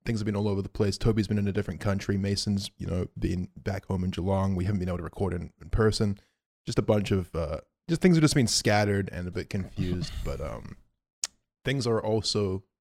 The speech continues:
Speaker 1: starting to take shape again, and we will be, uh, you know, going to meetings in the office again and trying to, like, come up with some kind of content plan. We do have a couple videos planned that are gonna come out soon to close out the year.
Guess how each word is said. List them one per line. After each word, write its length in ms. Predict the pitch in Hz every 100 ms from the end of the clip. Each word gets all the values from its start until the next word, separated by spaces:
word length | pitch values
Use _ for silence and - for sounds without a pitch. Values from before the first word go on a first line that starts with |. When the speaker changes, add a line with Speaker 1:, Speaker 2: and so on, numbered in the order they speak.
| -
Speaker 1:
starting 300 | - 98 95
to 100 | 95
take 220 | 98 82
shape 260 | - 85
again, 240 | 87 - 82
and 80 | 78
we 80 |
will 180 | 82 82
be, 260 | 80 80 - _ _ _ _ _ -
uh, 260 | - - - - _ -
you 80 | 87
know, 140 | 87 95
going 160 | 95 90
to 60 |
meetings 320 | 90 92 92
in 60 | 92
the 80 | 87
office 320 | 110 131 135
again 380 | 127 123 117 113
and 140 | 95
trying 220 | 95 101 92
to, 40 |
like, 160 | 87 -
come 140 | 104
up 100 | 98
with 80 | -
some 120 | 104
kind 140 | 101 92
of 80 |
content 440 | - 127 113 120 110
plan. 360 | 120 107 107
We 100 | 101
do 140 | 92 90
have 260 | 92 90 - -
a 60 | 90
couple 240 | - 85
videos 440 | 90 95 95 95
planned 360 | - 101 92 90 95
that 240 | 80 -
are 60 | -
gonna 180 | 82 80
come 220 | - 87
out 220 | 82 -
soon 240 | - 92
to 60 | 82
close 280 | - 92 85
out 180 | 87 -
the 80 |
year. 380 | - 87 95 95